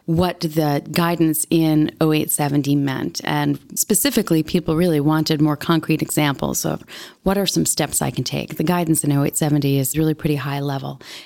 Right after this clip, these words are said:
And we thought it would be valuable for people to see all in one place the kinds of steps we've tried to acknowledge publicly over the years.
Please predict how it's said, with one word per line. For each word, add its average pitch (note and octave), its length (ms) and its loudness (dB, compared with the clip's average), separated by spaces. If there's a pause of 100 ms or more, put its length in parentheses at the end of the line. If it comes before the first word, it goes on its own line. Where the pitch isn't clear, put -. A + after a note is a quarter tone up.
And F3 120 2
we F#3 80 4
thought G3 160 2
it F3+ 60 0
would G3+ 160 2
be D#3+ 100 4
valuable C3+ 500 -2
for D3 180 -4
people D#3+ 340 -2
to D3 100 -8
see D#3 380 0
all F#3 180 2
in D#3+ 120 4
one D3 180 4
place - 560 -2 (300)
the E3+ 80 2
kinds G#3 320 2
of D#3+ 80 0
steps - 340 -2
we've E3 140 2
tried - 200 0
to - 100 -2
acknowledge D3 420 -2
publicly D3+ 400 -2
over C3+ 180 -2
the C3 80 -6
years. C3+ 520 -8